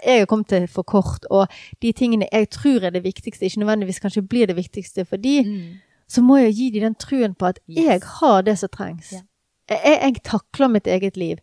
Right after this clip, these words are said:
Speaker 1: Og det er også sant, og at det å faktisk ha det så tungt, altså du, dere har jo fått virkelig erfart liksom de skikkelig tunge, vonde følelsene
Speaker 2: Ja.
Speaker 1: hos eldstemann, sant?
Speaker 2: Mm.
Speaker 1: Eh, og det er jo, det er jo heldigvis ikke alle som skal erfare det på den måten,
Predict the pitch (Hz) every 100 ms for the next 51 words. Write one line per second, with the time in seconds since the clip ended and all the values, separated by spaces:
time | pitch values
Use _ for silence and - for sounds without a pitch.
0 | _ _ _ - 247 311 240 202 247 262
1 | 277 277 247 - _ _ _ 202 - -
2 | 285 202 208 220 - - - - 262 220
3 | 185 - 262 202 214 190 196 214 226 240
4 | 196 214 269 220 240 247 208 190 185 -
5 | 269 190 - 208 170 185 202 196 190 -
6 | - - 247 - - 240 - 202 202 202
7 | 180 190 196 220 - 180 190 - 190 180
8 | 170 - 180 - 220 180 170 214 247 254
9 | 214 214 - - - _ 233 226 240 226
10 | 269 269 - _ _ _ 214 240 247 247
11 | 214 - 233 196 254 247 220 220 208 -
12 | 220 233 226 208 214 185 - 262 240 202
13 | 180 - 185 226 196 180 190 - 190